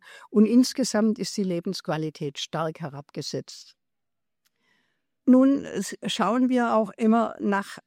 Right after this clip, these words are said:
spontanen Anpassungsmechanismen, weil die oft sehr sinnvoll sind und haben da auch gefunden, dass Patienten, wenn wir jetzt hier noch mal das auf der Netzhaut anschauen, dass die häufig,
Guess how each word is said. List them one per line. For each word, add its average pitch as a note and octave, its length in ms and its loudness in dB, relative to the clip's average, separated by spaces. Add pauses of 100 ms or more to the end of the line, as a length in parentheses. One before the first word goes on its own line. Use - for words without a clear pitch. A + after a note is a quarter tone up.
(340)
spontanen G#3 840 -4
Anpassungsmechanismen, D#3+ 1400 -4
weil F#3+ 180 0
die B3 180 -6
oft - 360 -8
sehr A3 480 -2
sinnvoll G3+ 640 -2
sind A3+ 380 0 (420)
und A3+ 340 0
haben C4+ 200 0
da B3 240 0
auch A3+ 220 -4
gefunden, B3+ 580 -2
dass G#3+ 220 -2
Patienten, A3 720 -2
wenn G#3 200 0
wir G3+ 80 2
jetzt G3 220 -4
hier A#3 180 -2
noch G#3+ 180 -2
mal G3 180 2
das F#3+ 180 -8
auf - 180 -8
der F#3 100 -2
Netzhaut A#3+ 460 -4
anschauen, G#3+ 520 -2 (340)
dass G#3 280 -2
die G#3 320 -4
häufig, C#4 720 0